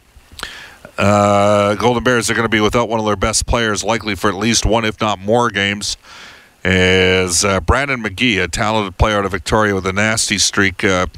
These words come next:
got a spearing major. Five nothing lead in the third period. Gotta be more disciplined than that. And he'll likely be out of the lineup, uh, to start the national championship,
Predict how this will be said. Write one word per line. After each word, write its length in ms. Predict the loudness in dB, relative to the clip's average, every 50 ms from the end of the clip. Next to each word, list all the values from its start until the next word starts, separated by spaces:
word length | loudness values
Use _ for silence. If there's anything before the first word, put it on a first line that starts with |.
| -6 -4
got 160 | -2 -2 0
a 40 | 0
spearing 460 | -2 -2 -2 -2 -2 -2 -2 -2 -2
major. 340 | -2 -2 -2 -2 -2 -4 -4 -4 -10 -18 -20 -18 -18 -18
Five 460 | -16 -8 -6 -2 -2 0 -2 -2 -4
nothing 260 | -4 -6 -4 -4 -6 -6
lead 200 | -2 -2 -2 -2
in 60 | -2
the 80 | -4 -6
third 300 | -2 0 0 0 0 0
period. 220 | 0 -2 -2 -2
Gotta 220 | -2 -2 0 0 0
be 100 | 0 0
more 200 | 2 0 0 0
disciplined 420 | 0 -2 -4 -2 -2 -2 -2 0
than 80 | 0 -2
that. 300 | 0 0 -2 -2 -4 -6 -12 -18 -20 -20 -20 -20 -20 -8 -4
And 220 | -2 -2 -2 0
he'll 180 | 0 0 0 2
likely 380 | 0 0 -2 -2 -4 -4 -2
be 240 | 0 0 0 2 2
out 120 | 2 2 2
of 80 | 0
the 60 | 0
lineup, 380 | 0 -2 -2 -2 0 -2 -2 -4 -2 0 0
uh, 380 | 2 2 0 0 0 -2 -4 -4 -6
to 140 | -4 -2
start 320 | -2 0 0 0 -2 -2 -4
the 60 | -6
national 400 | -4 -4 -4 -4 -6 -8 -8 -6
championship, 560 | -4 -2 -2 -2 -2 -4 -6 -4 -2 -4 -4